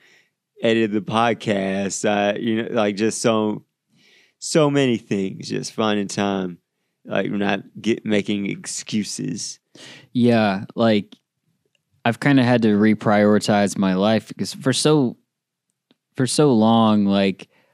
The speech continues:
Speaker 2: I felt this battle between, uh, balancing work and social life. So, and as of right now
Speaker 1: What's that?
Speaker 2: Yeah,
Speaker 1: <laughs>
Speaker 2: well, exactly. Yeah, especially right now in my life,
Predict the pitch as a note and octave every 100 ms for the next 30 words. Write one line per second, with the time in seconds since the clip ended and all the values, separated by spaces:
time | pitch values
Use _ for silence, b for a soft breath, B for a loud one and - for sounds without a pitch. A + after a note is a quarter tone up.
0 | _ _ - G2+ - G#2+ A2 - F2 F#2+
1 | G2+ G#2+ G2+ F#2+ F#2 - G2+ G2 G2 F#2+
2 | F#2 b b b b _ _ G#2+ G2+ G2
3 | F#2+ A2 A#2 A#2 - A#2 F#2+ F#2+ A2+ C3
4 | - - - _ _ _ _ _ - G#2+
5 | G#2+ G#2 G2+ G2 - A#2 G2 G2+ C2+ G1+
6 | - - - - _ _ _ _ _ _
7 | _ - - - A2 A2 B2 B2+ A2+ G#2
8 | A2 F#2+ G2 A2 A#2 G2+ F#2+ F#2 - G2+
9 | C3 - _ _ - G#2+ C#3 D3 A2 G2
10 | B2 A#2+ A#2 G#2 G2+ D#3 - F2+ F#2+ C3+
11 | G#2 G2 G#2 B2+ - A#2 A2+ A2+ E2+ F2+
12 | C#3 G2+ G2 F#2 F#2+ F#2+ G2 -